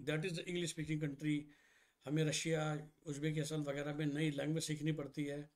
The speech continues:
नेपाल में भी नहीं सीखनी पड़ती, but then नेपाल का बजट जहाँ सत्तर लाख था, वहाँ फिलीपींस में काम आधे में पैंत-, पैंतीस लाख में हो रहा था।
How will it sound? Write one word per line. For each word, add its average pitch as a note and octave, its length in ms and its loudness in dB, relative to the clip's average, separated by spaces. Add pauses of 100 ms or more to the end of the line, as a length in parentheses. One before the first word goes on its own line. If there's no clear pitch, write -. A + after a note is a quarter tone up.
(420)
नेपाल A#2+ 420 -2
में G3+ 120 2
भी F#3+ 100 0
नहीं D3+ 140 4
सीखनी C#3+ 300 -2
पड़ती, B2+ 340 -4
but F#3 140 -4
then F3+ 300 -2 (460)
नेपाल D3 340 -2
का D#3+ 120 -2
बजट D#3 360 0
जहाँ D3+ 200 -8
सत्तर F3 340 -4
लाख F3 260 -2
था, G3 40 -10
वहाँ G3+ 120 -2
फिलीपींस E3 440 0
में D#3+ 120 0
काम D#3+ 400 -6
आधे C3+ 280 0
में F#3+ 160 -2
पैंत-, C#3 260 -2
पैंतीस C3+ 460 -2
लाख C3+ 160 0
में C#3 100 -2
हो C3+ 60 -2
रहा C#3 120 0 (400)
था। B2+ 360 -4